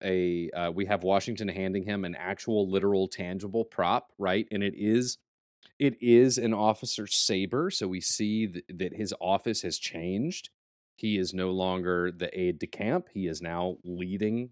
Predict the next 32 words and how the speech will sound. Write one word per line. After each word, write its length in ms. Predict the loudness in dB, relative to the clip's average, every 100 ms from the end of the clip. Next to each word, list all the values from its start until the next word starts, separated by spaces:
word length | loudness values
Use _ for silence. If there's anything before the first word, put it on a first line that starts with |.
| -10
men 420 | -6 -4 -4 -6 -10 _ _ _ _
with 240 | -2 0
a 60 | 0
saber. 600 | 2 2 4 2 0 -2 2
And 400 | 4 4 2 -2 -12 _ _ _ _ _ _ _ _ _ -6
this 240 | 0 2
may 140 | 4 4
be 140 | 4
conjecture 500 | 2 2 2 2 0
on 100 | 2
my 100 | 2
part. 380 | 6 6 6 4
This 160 | -2 0
may 120 | 0
be 140 | 0
just 200 | -2 -2
what 160 | -2 -2 2
I 200 | 2 2
am 200 | 0 0
bringing 320 | 0 0 -2
to 100 | -4
the 80 | -4
show. 480 | 0 2 2 0 -4 _ _ _
But 140 | 0 4
I 140 | 2
think 640 | 0 -2 -2 0 -2 -8 -14
that 320 | 0 2 2 0 _
I, 300 | 0 2 2 2
I 100 | 2
really 360 | 2 2 2
like 360 | 2 4 2 0
the, 420 | -2 0 0 -2